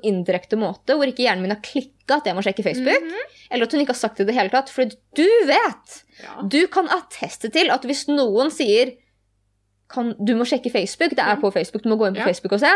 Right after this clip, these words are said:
Speaker 2: Ja.
Speaker 1: så sier jeg, «Kan du sende meg
Speaker 2: Ja.
Speaker 1: screenshot?»
Speaker 2: Ja. Det her vet vi alle.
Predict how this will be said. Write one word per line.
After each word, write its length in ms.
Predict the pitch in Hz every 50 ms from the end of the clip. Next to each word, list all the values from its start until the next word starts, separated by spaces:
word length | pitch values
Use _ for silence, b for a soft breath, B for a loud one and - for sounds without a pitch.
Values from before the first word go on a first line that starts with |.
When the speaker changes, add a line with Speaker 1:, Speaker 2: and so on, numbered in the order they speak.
| 392 - -
Speaker 2:
Ja. 140 | 233 226 277
Speaker 1:
så 100 | 302 269
sier 200 | - 302 254 220 202
jeg, 300 | 202 208 208 208 208 - _ _ _ _ _ _ _ _ _ -
«Kan 160 | - 247 226
du 80 | 247
sende 280 | 240 - 294 233 208 190
meg 120 | 185 190 220
Speaker 2:
Ja. 100 | 240 196
Speaker 1:
screenshot?» 460 | 349 160 180 - 214 208 208 - - - _
Speaker 2:
Ja. 160 | 202 208 185 - - _ _ _ _ -
Det 100 | 196 247 247
her 120 | 240 247 220
vet 320 | 190 180 160 - - - -
vi 80 | 185
alle. 360 | - - 190 175 - - -